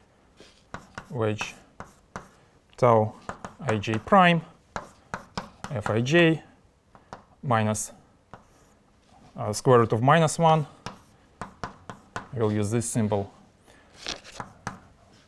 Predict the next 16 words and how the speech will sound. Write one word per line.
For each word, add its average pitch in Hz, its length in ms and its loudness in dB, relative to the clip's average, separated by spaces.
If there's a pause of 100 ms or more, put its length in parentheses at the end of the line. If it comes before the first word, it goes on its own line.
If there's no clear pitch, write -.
(240)
Uh, 135 160 -8 (560)
<clears throat> 143 140 4 (340)
tau 123 200 8
I 120 100 6
j 120 180 2
two 220 160 4
primes 165 480 2 (640)
star 143 480 6 (1300)
of 107 280 -4 (120)
F 104 160 -4
j. 98 260 -6 (1400)
So 113 240 0
what 135 180 6
are 139 100 4
these 127 200 0
guys? 214 440 4